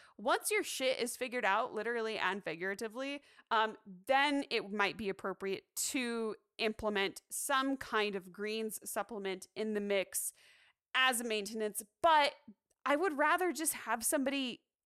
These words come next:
eat more fruits and vegetables. And when it comes from a multivitamin standpoint, even in that situation, I don't usually refer people to multivitamins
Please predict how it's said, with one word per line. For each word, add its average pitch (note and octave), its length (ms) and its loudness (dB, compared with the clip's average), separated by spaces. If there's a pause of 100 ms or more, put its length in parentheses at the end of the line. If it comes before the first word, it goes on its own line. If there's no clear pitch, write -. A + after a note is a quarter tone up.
eat A3+ 240 -10 (120)
more A3 180 -4
fruits A3 240 -8
and A3 100 -6
vegetables. C4+ 680 -4 (320)
And B3 80 -2
when C4+ 80 -2
it C4 100 -2
comes F4 300 -4
from D4+ 160 -6
a G#3 100 -2
multivitamin G3+ 760 -2
standpoint, F#3 580 -6
even C4 240 -4
in G#3 140 0
that D4 260 2
situation, G3 640 -6 (400)
I E4+ 160 -4
don't G#4 200 -2
usually C#4 380 -4
refer C4+ 340 -6
people C#4+ 300 -6
to D#4 180 -4
multivitamins G3 800 -2